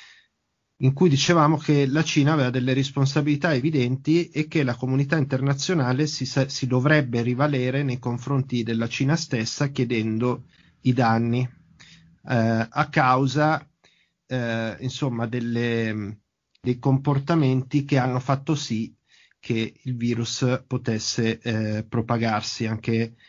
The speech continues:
eh, in tutto il mondo. Ehm,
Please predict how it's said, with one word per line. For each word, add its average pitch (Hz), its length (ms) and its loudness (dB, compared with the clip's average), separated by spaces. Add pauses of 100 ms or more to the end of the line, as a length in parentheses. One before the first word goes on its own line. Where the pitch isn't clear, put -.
(120)
eh, 101 1040 -2 (380)
in 117 140 0
tutto 117 260 -2
il 110 80 0
mondo. 101 440 -2 (440)
Ehm, 113 1040 0